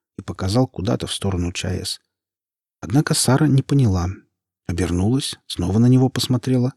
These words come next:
вопросительно приподняв бровь. «Там Ч А С.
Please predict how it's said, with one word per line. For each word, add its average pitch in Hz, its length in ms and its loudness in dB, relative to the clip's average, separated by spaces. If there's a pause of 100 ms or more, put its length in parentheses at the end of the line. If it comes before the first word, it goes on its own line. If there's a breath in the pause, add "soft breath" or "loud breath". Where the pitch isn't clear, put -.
вопросительно 101 720 -4
приподняв 90 560 -4
бровь. 85 300 -8 (1120)
«Там 92 360 0
Ч - 160 0
А 107 100 4
С. 135 400 4